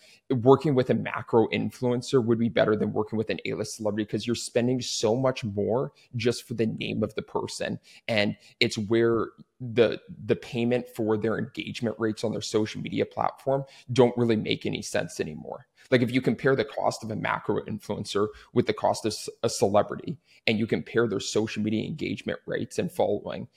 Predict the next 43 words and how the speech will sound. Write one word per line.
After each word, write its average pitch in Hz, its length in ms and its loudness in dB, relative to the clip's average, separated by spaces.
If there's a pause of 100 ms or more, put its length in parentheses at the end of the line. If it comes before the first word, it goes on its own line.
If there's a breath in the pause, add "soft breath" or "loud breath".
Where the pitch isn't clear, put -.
(180)
th-, - 140 -6 (100)
it's, - 320 0
it's 110 220 -2
completely 127 480 0
disproportionate 101 840 -4
in 156 60 -8
terms 104 260 -4
of 98 100 -10
what 98 180 -6
you're - 100 -4
paying. - 180 -8 (420 soft breath)
And 110 100 0
so 127 80 2
you're 123 80 6
paying 113 200 -2
so - 220 2
much 117 260 0
for 117 80 -8
the 107 80 2
name. 107 460 -4 (280 soft breath)
And 117 140 0
so 131 100 2
usually 113 760 0 (240 soft breath)
people 123 240 4
who 123 100 0
partner - 400 2
up, - 240 -6
I 113 120 6
suggest 104 420 2
companies 107 400 -2
that 101 160 2
really 107 160 4
wanna 107 180 2
partner 101 320 -2
up 104 80 -4
with - 140 -12
A-list 113 300 -2
celebrities, 113 500 -8 (200 soft breath)
split - 440 4
it - 180 6
between 107 400 -2
multiple 101 480 0
brands - 580 -8